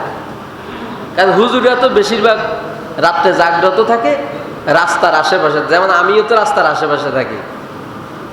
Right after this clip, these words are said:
কে কোন রাস্তা দিয়ে কোন সময় কয়টা বাজে ঢুকে আমার কাছে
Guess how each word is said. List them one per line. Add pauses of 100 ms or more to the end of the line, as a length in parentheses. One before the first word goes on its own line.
কে (100)
কোন
রাস্তা
দিয়ে
কোন
সময়
কয়টা
বাজে
ঢুকে
আমার
কাছে